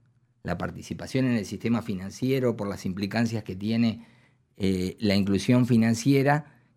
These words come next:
que, eh, tiene posturas, eh, diametralmente opuestas a la que tiene nuestro sindicato,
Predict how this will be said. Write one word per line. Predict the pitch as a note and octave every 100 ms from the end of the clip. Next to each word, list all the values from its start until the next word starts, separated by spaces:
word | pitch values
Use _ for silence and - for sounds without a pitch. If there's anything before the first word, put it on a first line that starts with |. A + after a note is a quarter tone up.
| -
que, | C#3 D3 C#3+ - _
eh, | G#2 F#2+ F2+ F2+ F2+ F2+ -
tiene | A#2+ B2
posturas, | A#2 A2 - C3 C3 C3+ - - _ _ _ _ _
eh, | - E2 D#2+ E2 - - - - - _ _ _ _ _
diametralmente | _ G#2 F#2+ G2 F#2+ C3+ C3+ A2+ A#2+ B2 A#2
opuestas | G2+ A#2+ C#3 - G2+ G2+
a |
la | F#2+ F2+
que | F#2
tiene | G#2+ A2+ A2
nuestro | G2 G2 G2
sindicato, | G2+ G2 G2+ D3+ B2 B2